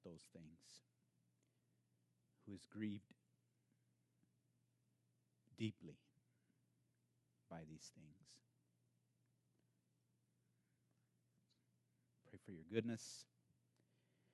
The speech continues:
even through the darkness, Lord, that we might see your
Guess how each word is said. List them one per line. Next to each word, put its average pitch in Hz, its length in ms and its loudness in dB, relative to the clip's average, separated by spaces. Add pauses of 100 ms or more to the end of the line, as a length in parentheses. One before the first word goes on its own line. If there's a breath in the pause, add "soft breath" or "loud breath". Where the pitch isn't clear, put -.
(640)
even 151 260 12
through 143 220 12
the 147 80 12
darkness, 127 580 12
Lord, 139 360 12
that 120 140 12
we 127 100 12
might 120 260 12
see 151 520 12
your 127 340 10